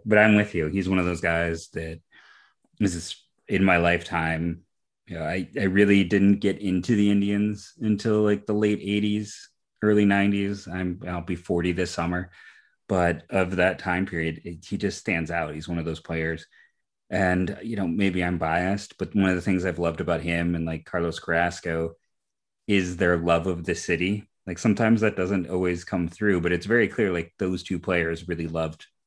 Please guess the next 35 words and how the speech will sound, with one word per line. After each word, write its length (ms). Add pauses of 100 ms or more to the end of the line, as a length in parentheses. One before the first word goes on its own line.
(240)
being 260
a 60
part 220
of 80
the 100
organization 600
and 100
being 300 (480)
a 60
part 200
of 80
Cleveland. 460
And 120 (140)
it, 240 (560)
it's 180
weird 600
with 180
Carlos 320
Santana, 460
where 320
he's 180
another 220
one 160
like 160
Shaw 380
that 180
was 180
not 320
always 260
appreciated 520
as 120
much 280
as 60
he 100
should. 460